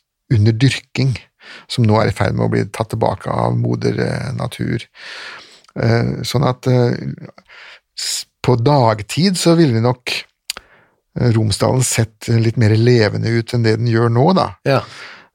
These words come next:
Speaker 1: På natta derimot så så den vel ikke levende ut i det hele tatt, for det var jo ikke noe kunstig lys å snakke om. Det var peiser, og det var ovner, og en og annen sånn oljelampe, men, eh, det var jo ikke noe strøm, sånn at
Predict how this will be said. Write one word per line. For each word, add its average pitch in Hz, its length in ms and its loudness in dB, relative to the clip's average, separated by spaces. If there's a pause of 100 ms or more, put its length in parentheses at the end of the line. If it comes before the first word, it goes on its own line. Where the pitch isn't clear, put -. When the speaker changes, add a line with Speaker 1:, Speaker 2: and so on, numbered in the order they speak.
(180)
Speaker 1:
På - 100 0
natta 135 540 0
derimot 156 460 0
så 170 280 0
så 117 220 2
den 117 80 -2
vel 127 200 0
ikke 120 280 0
levende 113 240 4
ut 107 100 -2
i 120 40 0
det 117 120 0
hele 117 200 2
tatt, 113 180 -2
for - 120 -4
det 117 100 0
var 113 160 0
jo 117 100 2
ikke 123 160 -6
noe 117 120 -2
kunstig 113 540 -2
lys 110 300 -2
å 117 240 0
snakke - 320 -4
om. 175 140 0 (440)
Det - 80 -6
var - 140 2
peiser, 127 540 -2
og 120 100 2
det 120 80 0
var 120 240 0
ovner, 117 460 0 (580)
og 127 140 -2
en 117 140 0
og 127 100 2
annen 113 200 -2
sånn 117 200 -4
oljelampe, 110 1120 -2
men, 117 240 0
eh, 120 140 -2
det 120 100 -4
var 117 120 0
jo - 20 -4
ikke - 160 -10
noe 117 80 -6
strøm, 139 520 2
sånn 117 200 -2
at - 220 -10